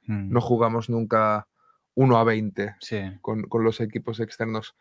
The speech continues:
Speaker 1: Ujú.
Speaker 2: Y una cosa que, que quiero ver es qué nos, mm, qué nos obliga a, a evolucionar de
Speaker 1: Ujú.
Speaker 2: nuestra cultura, de nuestras habilidades y nuestros puntos fuertes, el hecho de trabajar con clientes mucho más grandes.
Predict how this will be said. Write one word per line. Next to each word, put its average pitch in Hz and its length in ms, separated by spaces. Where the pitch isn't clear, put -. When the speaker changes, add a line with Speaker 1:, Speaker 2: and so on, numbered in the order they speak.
Speaker 1:
Ujú. 107 240
Speaker 2:
Y 117 40
una 123 180
cosa 127 320
que, 123 480
que 117 240
quiero 127 240
ver 123 180
es 127 180
qué 131 140
nos, 131 420
mm, 123 320
qué 127 100
nos 131 180
obliga 127 500
a, 104 400
a 113 80
evolucionar 113 680
de 117 120
Speaker 1:
Ujú. 110 100
Speaker 2:
nuestra 113 300
cultura, 117 560
de 117 100
nuestras 107 380
habilidades 110 560
y - 20
nuestros 113 380
puntos 117 280
fuertes, 123 320
el 113 80
hecho 113 140
de 120 80
trabajar 113 360
con 120 180
clientes 113 500
mucho 117 320
más 101 180
grandes. 101 400